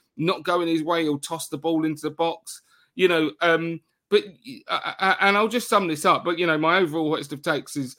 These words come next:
it's very hard to not think that we need someone. But let's be honest, Matt, some of those crosses, 'cause that's what's happened in the past, we've found ways out of jail. Gabby Jesus has missed two big chances there. One of them is, is unforgivable.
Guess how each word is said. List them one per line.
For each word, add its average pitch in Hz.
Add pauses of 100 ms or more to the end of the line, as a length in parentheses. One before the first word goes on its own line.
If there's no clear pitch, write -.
(160)
it's 143
very 160
hard 147
to 135
not 135
think 151
that 139
we 143
need 160
someone. 147
But 175 (300)
let's 240
be 233
honest, 151
Matt, 139 (260)
some 269
of 269
those 254
crosses, 226
'cause 190
that's 311
what's -
happened 185
in 151
the 151
past, 147
we've 151 (400)
found 196
ways 190
out 165
of 160
jail. 196 (340)
Gabby 302
Jesus 233
has 160
missed 165
two 202
big -
chances 151
there. 131
One 262
of 208
them 131
is, 131
is 175
unforgivable. 123